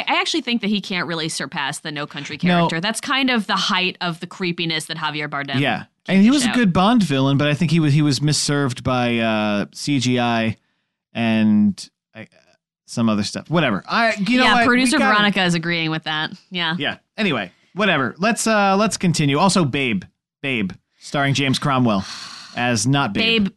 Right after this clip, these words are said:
Speaker 1: like the pig?
Speaker 2: Yeah.
Speaker 1: Okay, but there was, like, a surplus of animal, talking animal movies in the nineties.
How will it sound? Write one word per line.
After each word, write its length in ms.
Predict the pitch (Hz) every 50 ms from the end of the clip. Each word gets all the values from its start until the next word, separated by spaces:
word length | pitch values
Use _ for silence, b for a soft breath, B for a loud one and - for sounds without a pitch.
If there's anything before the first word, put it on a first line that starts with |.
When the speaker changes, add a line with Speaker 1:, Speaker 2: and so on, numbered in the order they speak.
| _ _ _
Speaker 1:
like 260 | 202 202 190 180 - _ -
the 80 | 185
pig? 400 | 180 - 196 202 226 262 269 - - _
Speaker 2:
Yeah. 260 | 147 170 147 110 98 - _ _ _ _ _ _ _ _ _ _ _ _ _ _ _ _ _ _
Speaker 1:
Okay, 340 | 247 254 262 208 160 - - _ _ _ _ _ _ _ _ _
but 140 | 269 240 -
there 180 | 294 302 339
was, 180 | 349 403 370 -
like, 280 | 392 370 359 - - _ _ _ _ _ _ _ -
a 60 | 202
surplus 840 | 190 - - - 202 190 185 180 - 202 202 208 214 - - - - _ _
of 240 | 175 180 170 165 - - _ _ _ _ _ _ _ _ _ _ -
animal, 360 | 175 175 175 175 175 170 -
talking 440 | - - 196 175 165 170 - 170 131
animal 260 | 151 151 151 151 147
movies 440 | 147 147 143 139 117 117 120 - - 147
in 60 | 131
the 60 | 123
nineties. 580 | 135 131 120 104 117 - 73 65 175 - - -